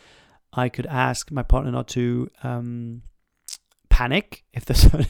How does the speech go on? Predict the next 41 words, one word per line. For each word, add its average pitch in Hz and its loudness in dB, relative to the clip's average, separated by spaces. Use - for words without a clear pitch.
if - -4
my - -4
son - -6
wakes 139 -2
up 143 -8
and 143 -10
definitely 139 -4
not 131 -4
pass 131 -2
the 131 -4
Hoover. 180 2
Like, 175 -2
there's 202 2
so 220 0
many 233 0
things 196 -2
I 170 -2
could - -6
have - -6
done, 120 -4
right? 131 0
I - -6
could 151 -2
have 127 -2
double 143 4
checked - -2
in 151 -2
the 151 -4
email 160 0
yesterday, 185 -2
"Hey, 170 0
Mike, 170 0
just 160 -4
to 165 -4
confirm, 147 0
we 135 0
do 135 -2
have 135 0
an 120 -4
hour, 123 -2
right?" 123 -4